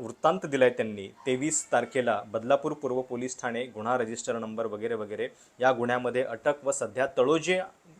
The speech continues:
मध्यवर्ती कारागृह इथे न्यायबंद असलेला आरोपी अक्षय शिंदे, वय चोवीस वर्ष, याला बदलापूर पूर्व पोलीस ठाणे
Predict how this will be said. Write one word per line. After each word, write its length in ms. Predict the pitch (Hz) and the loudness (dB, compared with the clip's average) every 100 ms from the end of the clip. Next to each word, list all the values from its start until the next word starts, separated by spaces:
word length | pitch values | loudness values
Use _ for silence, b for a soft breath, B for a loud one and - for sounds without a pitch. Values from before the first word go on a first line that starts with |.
| _ | _
मध्यवर्ती 500 | 139 127 131 143 143 | -4 -2 0 -2 -2
कारागृह 600 | 151 120 123 123 113 113 | 0 2 2 0 -2 -2
इथे 400 | 127 117 - 147 B B B | -2 -2 -4 -6 B B B
न्यायबंद 500 | 117 151 190 190 185 196 - 165 | 4 6 8 6 4 2 0 -8
असलेला 580 | 147 - 135 120 107 139 b b b | -10 -4 -2 0 -2 -4 b b b
आरोपी 640 | 123 131 151 151 170 180 - - | 2 4 4 0 -6 -6 -14 -14
अक्षय 360 | 135 - 165 | -10 0 2
शिंदे, 480 | 160 - 143 139 139 | 2 -2 -4 2 2
वय 280 | 104 123 156 | 4 4 4
चोवीस 460 | 156 151 156 196 143 | 2 0 0 0 2
वर्ष, 240 | 135 - | 0 2
याला 360 | 123 110 127 151 | -2 0 2 2
बदलापूर 580 | 120 107 131 185 247 | 0 2 4 6 4
पूर्व 300 | 254 226 196 | 2 4 4
पोलीस 420 | 196 165 160 170 - | 4 0 -2 -4 -2
ठाणे 320 | 127 117 | -4 -4